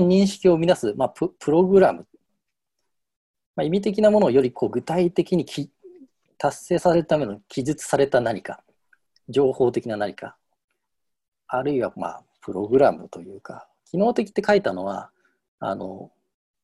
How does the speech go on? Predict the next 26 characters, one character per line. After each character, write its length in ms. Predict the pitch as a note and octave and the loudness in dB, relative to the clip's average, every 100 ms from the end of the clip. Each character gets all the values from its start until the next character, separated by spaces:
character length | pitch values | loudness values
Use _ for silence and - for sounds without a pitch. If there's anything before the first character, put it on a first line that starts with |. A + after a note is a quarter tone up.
| _ _ _ | _ _ _
こ 140 | - E3+ | -2 0
れ 60 | |
入 240 | D3+ G3 G#3 | 4 6 6
力 300 | G#3 G#3 F#3 | 6 6 4
さ 140 | F#3 | 6
れ 120 | F3+ | 6
る 120 | F#3 | 6
と 140 | F#3 F3 | 4 4
な 140 | E3 | 6
ん 60 | F#3 | 6
だ 80 | D3+ | 6
か 80 | |
わ 80 | C3+ | 4
か 80 | D#3 | 4
ん 60 | C3 | 2
な 80 | |
い 60 | A#2 | 2
け 100 | B2+ | 4
ど、 180 | C#3+ G#2 | 4 2
結 200 | - A#2+ | -2 -6
果 140 | - A#2 | -4 -2
が 60 | |
出 140 | G#2+ A#2 | 0 0
て 80 | G#2 | -2
く 120 | |
る 60 | - | -4